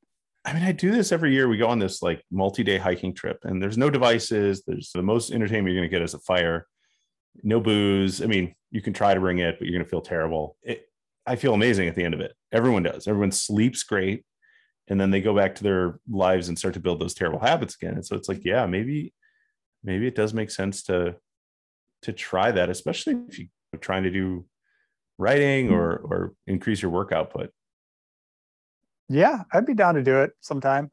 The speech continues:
Speaker 2: I don't know what period of time you're supposed to do it for. Seven days, three days.
Speaker 1: Hmm.
Speaker 2: But I gotta
Speaker 1: Yeah.
Speaker 2: hop to this next meeting here.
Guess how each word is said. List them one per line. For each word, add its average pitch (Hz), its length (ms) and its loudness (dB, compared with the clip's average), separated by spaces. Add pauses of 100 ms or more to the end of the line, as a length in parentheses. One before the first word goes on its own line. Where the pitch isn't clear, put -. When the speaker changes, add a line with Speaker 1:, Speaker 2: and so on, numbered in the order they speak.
Speaker 2:
I - 40 -8
don't 190 100 -2
know 160 140 0
what 139 240 -4
period 151 240 -4
of 117 80 -10
time 120 180 -4
you're 117 60 -4
supposed - 220 -10
to - 40 -8
do 107 120 -4
it 101 60 -10
for. 120 300 -6
Seven 117 300 -4
days, 107 320 -4
three 113 100 -8
days. 101 400 -8 (640)
Speaker 1:
Hmm. 92 140 -2 (1040)
Speaker 2:
But 110 160 -10 (220)
I 175 120 2
gotta 208 180 4
Speaker 1:
Yeah. - 40 2
Speaker 2:
hop 147 160 0
to 160 80 -4
this - 320 -4
next 123 260 -4
meeting 120 300 -4
here. 107 260 -6